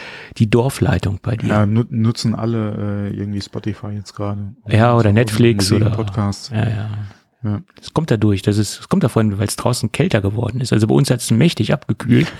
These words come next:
Speaker 2: <laughs>
Speaker 1: Jetzt hängen sie wieder alle drin. <laughs>
Speaker 2: Ja, und es regnet, ja.
Speaker 1: Ja, bei uns hat's geregnet, aber
Speaker 2: Mhm.
Speaker 1: okay.
Speaker 2: Ja, es kann sein. Jetzt hängen sie wieder alle drin, anstatt am Grill.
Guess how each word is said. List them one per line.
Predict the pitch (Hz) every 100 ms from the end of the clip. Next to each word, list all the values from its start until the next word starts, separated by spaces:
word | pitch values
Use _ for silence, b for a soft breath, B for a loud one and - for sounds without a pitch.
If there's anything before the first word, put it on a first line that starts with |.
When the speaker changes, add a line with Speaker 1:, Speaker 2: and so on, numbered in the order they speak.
| -
Speaker 2:
<laughs> | 117 - 135
Speaker 1:
Jetzt | 135 -
hängen | 139
sie | 123
wieder | 123 117
alle | 117 110
drin. | 120 113 107
<laughs> | 85 147 - - - -
Speaker 2:
Ja, | 135 127
und |
es | 113 104
regnet, | 110 - 95 -
ja. | 95 95 B B B B -
Speaker 1:
Ja, | 120 117
bei |
uns | 113 110 -
hat's | 104 -
geregnet, | 107 104 104 110 98 110
aber | 104 98 98 92 -
Speaker 2:
Mhm. | -
Speaker 1:
okay. | 98 98 117 98 B B - _ _ _ _ _ _ _ _ _
Speaker 2:
Ja, | 135
es | 170
kann | - 147
sein. | 139 135
Jetzt | 104 -
hängen | 107
sie | 113
wieder | 110 110
alle | 110 107
drin, | - 127
anstatt | 117 - 104
am | 98
Grill. | 101 101 95